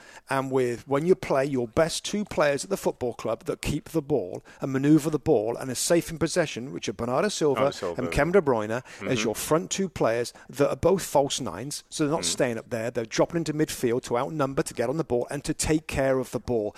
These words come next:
Speaker 1: There was a chance that Gabriel Jesus had, Rob, after about fifteen, twenty minutes
Speaker 2: Yeah.
Speaker 1: where De Bruyne got the
Speaker 2: Played
Speaker 1: ball in the
Speaker 2: in by
Speaker 1: hole
Speaker 2: De Bruyne,
Speaker 1: and
Speaker 2: yeah.
Speaker 1: he, pl-, he played him in. That was, for me, what the game plan was, particularly e-,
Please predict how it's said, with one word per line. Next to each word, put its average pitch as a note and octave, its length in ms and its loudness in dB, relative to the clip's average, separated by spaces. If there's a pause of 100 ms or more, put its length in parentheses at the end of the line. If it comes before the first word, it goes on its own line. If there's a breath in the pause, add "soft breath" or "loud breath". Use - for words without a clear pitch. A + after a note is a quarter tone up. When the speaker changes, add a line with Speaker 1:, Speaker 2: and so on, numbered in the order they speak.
(200 loud breath)
Speaker 1:
There D#3 80 6
was C#3 140 4
a C3+ 60 2
chance F#3 340 0
that C#3 120 -2
Gabriel D#3+ 300 2
Jesus D#3 440 0
had, C#3 200 -2
Rob, B2+ 140 4
after B2+ 180 0
about A#2 220 -2
fifteen, F#3 240 -2
twenty F#3 260 0
minutes B2 320 -2
Speaker 2:
Yeah. A2+ 240 2
Speaker 1:
where C3 120 6
De C3 80 2
Bruyne C#3 280 4
got G3 140 4
the A3 40 4
Speaker 2:
Played A#2 220 4
Speaker 1:
ball G#2+ 80 4
in G#2 80 0
the - 60 6
Speaker 2:
in G2+ 40 8
by G2 60 8
Speaker 1:
hole A#2 80 6
Speaker 2:
De G2+ 80 -4
Bruyne, F#2 300 0
Speaker 1:
and F2 80 -6
Speaker 2:
yeah. C3 140 4
Speaker 1:
he, A#2+ 60 0
pl-, - 200 -4
he B2+ 80 0
played B2+ 280 2
him A2+ 120 -2
in. G2 180 -6 (260 loud breath)
That C#3+ 440 0
was, C3+ 480 4
for - 180 -2
me, C3 240 0
what B2 200 -2
the C3 180 -2
game B2 160 -2
plan A#2 280 -4
was, G#2+ 180 -4
particularly D#3+ 480 4
e-, D3 200 2